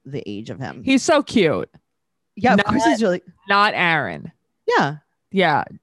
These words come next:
Speaker 1: Trayvon.
Speaker 2: Trayvon.
Speaker 1: Yeah, he works in a convenience store in
Speaker 2: But he doesn't
Speaker 1: Dallas.
Speaker 2: know which one. <laughs>
Speaker 1: He doesn't know which one. Also, I love how Nev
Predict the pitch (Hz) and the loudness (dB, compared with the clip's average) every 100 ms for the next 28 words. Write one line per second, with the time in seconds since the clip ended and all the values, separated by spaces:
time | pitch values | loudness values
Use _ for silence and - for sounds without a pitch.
0 | - 160 208 190 160 113 113 156 262 190 | -16 -2 2 4 4 2 -2 -4 -2 -2
1 | 175 165 185 240 220 185 156 220 508 226 | -2 -4 -4 -8 -10 -12 -12 -14 -12 -12
2 | 147 - - 143 64 90 - 180 196 220 | -12 -16 -16 -14 -12 -12 -12 -2 2 4
3 | 202 254 240 214 190 185 185 - 185 170 | 4 4 4 2 2 2 2 2 2 2
4 | 160 143 - 214 - 185 - 226 254 254 | 0 -4 -10 -14 -10 -8 -4 -4 -2 -4
5 | 233 196 160 - 254 311 254 220 - 196 | -2 -2 -4 -2 -2 0 0 0 0 -4
6 | 202 208 294 320 285 220 190 175 180 | -2 -2 -4 -4 -6 -6 -8 -8 -10